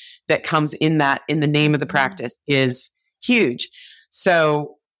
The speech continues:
Speaker 1: I think that for me, what I keep coming back to is how can I make this more about the people who are here and
Speaker 2: Mm-hmm.
Speaker 1: less about anything else?
Speaker 2: Right.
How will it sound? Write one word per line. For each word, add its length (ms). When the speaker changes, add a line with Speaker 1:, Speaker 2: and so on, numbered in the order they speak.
Speaker 1:
I 120
think 320
that 140
for 200
me, 360
what 160
I 80
keep 320
coming 380
back 340
to 240
is 120
how 320
can 200
I 300
make 420
this 560
more 420
about 260
the 60
people 360
who 120
are 100
here 420
and 100
Speaker 2:
Mm-hmm. 160
Speaker 1:
less 240
about 300
anything 500
else? 320
Speaker 2:
Right. 300